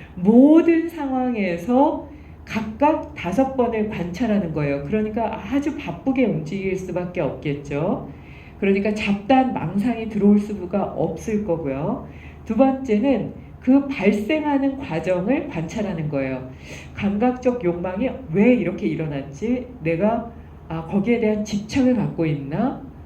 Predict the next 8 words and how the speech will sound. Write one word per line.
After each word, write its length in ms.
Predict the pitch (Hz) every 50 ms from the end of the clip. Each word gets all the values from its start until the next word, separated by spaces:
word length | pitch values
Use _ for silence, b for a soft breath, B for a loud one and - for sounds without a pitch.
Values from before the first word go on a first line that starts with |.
| - - - -
내가 300 | 175 170 190 196 196 196
프라이드를 580 | - - - 330 320 330 320 311 285 269 277 277
갖고 280 | 226 160 147 151 175
있어서 540 | 165 151 156 - - 147 147 151 220 233 233
그 140 | - 214 185
욕망을 440 | 156 156 151 156 170 170 175 180 175
충족시키려고 920 | - - 285 269 262 285 277 - - - - - 208 175 165 160 165 156
하나? 480 | 156 143 135 147 170 214 262 - -